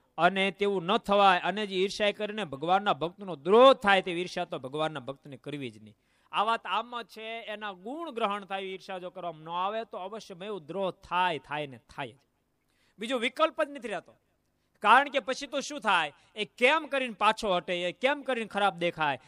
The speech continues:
એનું કેમ કરીને નબળું થાય, એના સતત પ્રયાસો એના ચાલુ રહે. અને ભગવાનના ભક્તને દુખી જ્યારે જોયો ત્યારે પોતે રાજી થાય,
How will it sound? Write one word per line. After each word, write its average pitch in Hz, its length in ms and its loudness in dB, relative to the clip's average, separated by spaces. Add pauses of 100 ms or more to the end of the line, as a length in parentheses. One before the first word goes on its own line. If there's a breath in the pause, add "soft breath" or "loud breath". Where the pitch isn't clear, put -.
(120)
એનું 226 200 -4
કેમ 285 280 4
કરીને 254 200 -2
નબળું 214 260 2
થાય, 160 300 2 (220 soft breath)
એના 208 200 0
સતત 262 460 4
પ્રયાસો 214 380 4
એના 185 140 -4
ચાલુ 165 320 0
રહે. 135 200 -2 (180 soft breath)
અને 175 180 0
ભગવાનના 208 640 2
ભક્તને 190 640 -4
દુખી 254 440 -2
જ્યારે 285 220 4
જોયો 277 120 4
ત્યારે 269 200 -2
પોતે 254 240 -4
રાજી 220 280 0
થાય, 240 280 -4